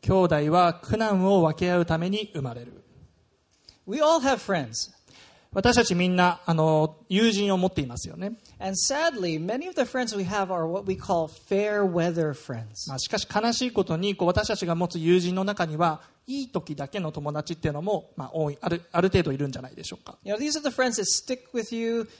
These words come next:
Speaker 2: you know, when things are good, and maybe some bumps in the road, small ones.
Speaker 1: えー、まあ、その人はですね、まあ、たとえちょっと小さな問題があっても、基本的にこう、うまく物事がいってる時っていうのは、あの、すごく親しくしてくれる。
Speaker 2: But when things get really, you know, hard,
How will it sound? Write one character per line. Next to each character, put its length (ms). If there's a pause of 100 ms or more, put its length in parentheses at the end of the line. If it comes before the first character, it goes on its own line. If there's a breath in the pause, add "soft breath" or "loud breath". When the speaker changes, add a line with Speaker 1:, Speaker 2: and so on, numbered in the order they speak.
Speaker 2:
you 80
know, 80
when 180
things 260
are 60
good, 640 (180 loud breath)
and 160
maybe 300
some 340
bumps 320
in 60
the 80
road, 280
small 340
ones. 420 (800 soft breath)
Speaker 1:
え 240
ー、 40
ま 100
あ、 20
そ 100
の 100
人 140
は 60
で 100
す 140
ね、 100
ま 120
あ、 20
た 120
と 140
え 80
ち 100
ょ 40
っ 20
と 100
小 200
さ 80
な 80
問 160
題 160
が 100
あ 40
っ 120
て 120
も、 200
基 120
本 180
的 180
に 100
こ 120
う、 100
う 40
ま 120
く 260
物 220
事 160
が 120
い 20
っ 20
て 160
る 80
時 200
っ 20
て 100
い 40
う 40
の 100
は、 180
あ 40
の、 120
す 100
ご 100
く 80
親 160
し 100
く 140
し 60
て 80
く 100
れ 80
る。 80 (600 soft breath)
Speaker 2:
But 60
when 140
things 280
get 160
really, 440 (300)
you 100
know, 100
hard, 600